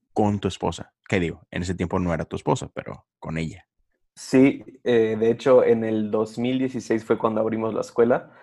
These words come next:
Speaker 2: Eh, bueno, lo hemos dicho a veces en el podcast, pero yo me fui terminando la preparatoria a Betel a
Speaker 1: Ujú.
Speaker 2: estudiar dos años.
Speaker 1: Ujú.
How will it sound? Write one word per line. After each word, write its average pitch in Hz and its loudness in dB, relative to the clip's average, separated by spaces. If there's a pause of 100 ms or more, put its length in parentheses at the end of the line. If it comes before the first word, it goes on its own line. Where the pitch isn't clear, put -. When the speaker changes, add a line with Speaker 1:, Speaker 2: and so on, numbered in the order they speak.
(300)
Speaker 2:
Eh, 107 -4
bueno, 110 -2 (340)
lo 127 4
hemos 127 4
dicho 123 0
a 117 6
veces 117 -2
en 110 -2
el 107 -6
podcast, 120 0
pero 113 4
yo 113 2
me 117 2
fui 113 0
terminando 110 0
la 107 0
preparatoria 110 0
a 117 -2
Betel 113 0
a 127 2
Speaker 1:
Ujú. - 0
Speaker 2:
estudiar 110 0
dos 113 -4
años. 143 -6
Speaker 1:
Ujú. 98 -6